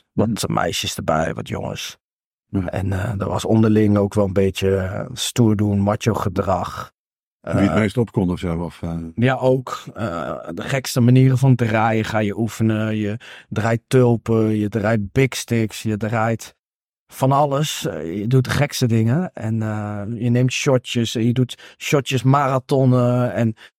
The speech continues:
Speaker 1: bier drinken, whisky drinken, flessen kapot gooien, containers in de fik steken. Ja, gewoon, we waren eigenlijk wel een beetje qua jongens die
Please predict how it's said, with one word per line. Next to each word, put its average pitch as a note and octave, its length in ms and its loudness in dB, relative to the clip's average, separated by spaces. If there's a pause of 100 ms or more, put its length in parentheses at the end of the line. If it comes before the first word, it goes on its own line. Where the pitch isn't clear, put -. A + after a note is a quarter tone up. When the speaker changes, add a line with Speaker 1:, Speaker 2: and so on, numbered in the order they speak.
(140)
Speaker 1:
bier D3 400 0
drinken, B2+ 1000 2
whisky C#3+ 400 0
drinken, C3 640 2
flessen C#3+ 360 -2
kapot C3+ 380 0
gooien, A#2+ 760 2 (460)
containers C#3+ 540 4
in C3 100 8
de C3 80 6
fik B2 280 0
steken. A2+ 560 0 (400)
Ja, - 240 -10
gewoon, A2 380 -8
we F2+ 60 -10
waren A2 360 0
eigenlijk A2+ 320 0
wel A2+ 100 4
een A2 60 6
beetje A#2+ 240 2
qua A#2 280 2
jongens A#2+ 360 4
die A2+ 200 0